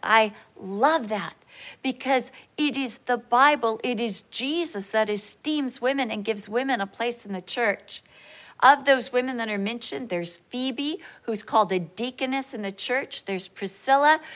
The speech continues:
who, who with her husband Aquila, and they're always mentioned together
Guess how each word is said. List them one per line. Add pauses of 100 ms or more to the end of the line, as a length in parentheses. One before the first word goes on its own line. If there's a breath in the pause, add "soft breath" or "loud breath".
(180 loud breath)
who, (240)
who
with
her
husband
Aquila, (180 loud breath)
and
they're
always
mentioned
together